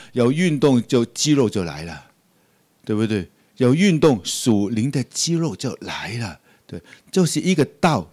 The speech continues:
在我里面长。保罗很明白这个东西，保罗不停去讲这个道。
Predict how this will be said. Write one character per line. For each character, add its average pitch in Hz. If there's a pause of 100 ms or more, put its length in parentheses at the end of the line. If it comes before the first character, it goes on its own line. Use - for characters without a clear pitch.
在 127
我 107
里 95
面 95
长。 - (720)
保 117
罗 151
很 123
明 107
白 110
这 123
个 98
东 101
西， 98 (260)
保 117
罗 147
不 190
停 120
去 120 (120)
讲 80
这 123
个 92
道。 80